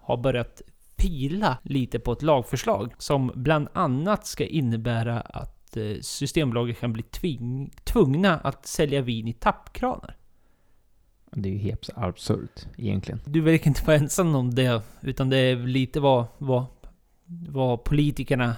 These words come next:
Speaker 1: runt om i, ja, men Europas, eh, parlament säger. Just att, ja, det, de, de verkar vara lite så här inskrida mot det här lagförslaget, att det finns många krafter emot, men man vet ju aldrig hur det kommer gå. Men,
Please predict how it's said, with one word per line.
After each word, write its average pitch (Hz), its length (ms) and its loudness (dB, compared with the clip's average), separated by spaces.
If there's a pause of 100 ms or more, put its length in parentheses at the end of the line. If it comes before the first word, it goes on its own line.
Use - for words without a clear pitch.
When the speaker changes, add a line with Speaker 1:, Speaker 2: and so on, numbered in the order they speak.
Speaker 1:
runt 127 380 0
om 123 340 -2
i, 117 420 -4
ja, 131 100 -2
men 135 100 6
Europas, 127 600 0
eh, 120 120 0
parlament 123 880 0
säger. 143 520 0 (160)
Just 123 280 -4
att, - 220 -12 (240)
ja, 131 220 2 (100)
det, 135 80 0
de, 131 580 -4
de 160 120 4
verkar 165 240 6
vara 160 100 6
lite 170 320 2
så - 120 4
här 123 60 4
inskrida 135 560 0
mot 131 280 -2
det 123 60 -2
här 113 260 -2
lagförslaget, 131 640 0
att 110 80 -10
det 117 240 -6
finns 139 300 -6
många 160 220 2
krafter - 380 0
emot, 175 340 0
men - 200 -6 (160)
man - 140 -8
vet 147 180 0
ju 135 40 -6
aldrig 127 200 0
hur 123 60 -2
det 127 60 -4
kommer 147 180 -2
gå. - 200 -2
Men, 120 180 -2